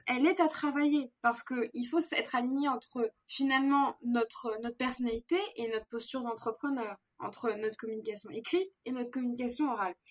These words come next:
Et tout ça, ça se conscientise et ça se réfléchit. Et ça se verra aussi du côté client qui se dira, « Ah ouais, elle incarne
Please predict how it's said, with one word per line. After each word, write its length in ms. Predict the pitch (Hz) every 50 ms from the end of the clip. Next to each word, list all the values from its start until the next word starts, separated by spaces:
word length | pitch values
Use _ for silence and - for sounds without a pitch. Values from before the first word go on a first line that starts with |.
| -
Et 80 | - 233
tout 120 | 240 277
ça, 120 | 277 294 415 440
ça 120 | 427 330 277
se 100 | - -
conscientise 580 | - 302 302 285 - 302 294 285 - 381 359
et 80 | 302 262
ça 180 | 240 - 247 240
se 140 | 240 -
réfléchit. 560 | - 285 269 - 247 233 220 - - - - _ _ _ _ _ _ _ _ _ _ _ -
Et 80 | 240
ça 180 | 240 - 311 339
se 140 | 311 - -
verra 340 | 254 240 247 269 277 269 254
aussi 300 | 247 - - - 233 -
du 160 | - 285 294
côté 320 | - 339 302 302 269 247
client 400 | - - - 220 220 240 294 359 359
qui 200 | - - 247 226
se 40 |
dira, « 420 | - 226 226 220 240 262 311 311 - -
Ah 160 | 226 220 226
ouais, 240 | 240 233 214 202 - -
elle 200 | - 208 208 226
incarne 380 | 269 302 277 277 226 196 196